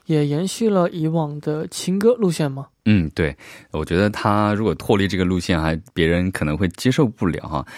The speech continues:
Speaker 2: 他这首歌呢，也是，呃，承-，呃，延续了这样的一个路线哈。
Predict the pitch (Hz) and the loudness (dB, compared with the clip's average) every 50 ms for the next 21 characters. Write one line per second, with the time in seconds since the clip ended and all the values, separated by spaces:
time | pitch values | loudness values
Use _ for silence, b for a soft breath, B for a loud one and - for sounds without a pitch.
0 | B B B B - 107 110 110 101 - 120 - 87 73 73 87 90 92 90 82 | B B B B 0 0 0 0 0 0 0 0 0 -2 0 2 2 4 2 2
1 | 78 67 - - - - 156 143 127 107 87 80 73 - - - - - - - | 0 -2 -4 -2 0 2 4 4 4 4 2 2 0 -2 -4 -8 -12 -16 -20 -20
2 | - - _ _ _ _ _ - 85 85 76 71 67 - - - - - - 85 | -20 -20 _ _ _ _ _ -2 0 0 0 0 -2 -6 -8 -8 -4 0 0 2
3 | 82 - - 85 82 78 71 - - 87 85 85 92 - - 135 101 87 82 78 | 0 0 -2 -4 -4 -4 -2 0 2 2 4 4 2 2 2 4 4 4 4 2
4 | - 107 95 80 76 73 73 73 85 90 110 104 85 - - 85 76 73 76 69 | 2 2 2 2 0 0 0 0 2 2 2 2 2 2 0 0 0 0 -2 -4